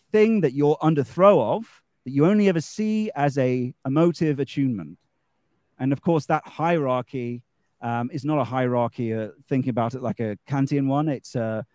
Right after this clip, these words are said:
hierarchy of different attunements that, uh, Sheila talks about, which is, uh, the sacred, <clears throat> sacred, unholy and holy, the, uh, moral beneath that, or the spirit beneath that. And then it's the, uh, virt-, I think it's, uh, noble and, um,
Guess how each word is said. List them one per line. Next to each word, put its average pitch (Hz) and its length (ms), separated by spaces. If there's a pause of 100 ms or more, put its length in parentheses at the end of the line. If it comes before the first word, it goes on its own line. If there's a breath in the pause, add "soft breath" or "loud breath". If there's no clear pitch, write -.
(160)
hierarchy 135 500
of 120 100
different 120 320
attunements 120 640
that, 110 160 (180)
uh, 98 200
Sheila 147 380
talks 95 260
about, 92 280
which - 180
is, 110 180
uh, 92 260 (460)
the 101 80
sacred, 139 600 (200)
<clears throat> 240 440
sacred, 151 540 (140)
unholy 160 380
and 135 80
holy, 139 420 (800)
the, 120 340 (320)
uh, 113 260
moral 147 560 (380)
beneath 131 300
that, 143 180
or 147 120
the 107 60
spirit 160 280
beneath 135 240
that. 131 260 (240)
And 117 160
then 135 120
it's - 240
the, 120 220
uh, 110 140
virt-, 135 300
I 131 40
think 151 160
it's, - 200
uh, 101 240
noble 143 560 (320)
and, 113 400
um, 98 500